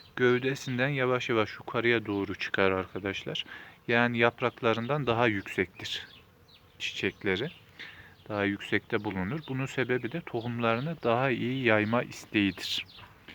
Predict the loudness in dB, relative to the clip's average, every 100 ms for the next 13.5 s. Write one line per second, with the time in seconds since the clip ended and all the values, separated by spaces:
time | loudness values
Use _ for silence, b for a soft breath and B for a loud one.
0 | B B B B B B B B B -20
1 | -6 -2 -2 0 0 -2 -4 -4 2 6
2 | 4 2 -4 2 2 0 -6 -2 -2 0
3 | -2 2 2 0 4 4 4 B B B
4 | -4 0 0 0 0 -2 0 0 0 0
5 | 0 2 2 4 2 2 -2 -2 0 6
6 | 6 8 8 8 6 4 2 0 -12 B
7 | B B B B B B B -10 -10 -14
8 | -16 -12 -12 -12 -16 -12 -6 2 4 6
9 | 4 4 0 -2 -6 -2 0 2 2 0
10 | -2 -2 2 2 0 -2 -2 -2 -2 -2
11 | 0 -2 -2 -4 -12 -12 -2 0 4 4
12 | 4 4 4 4 2 4 4 4 4 4
13 | 4 4 4 2 -2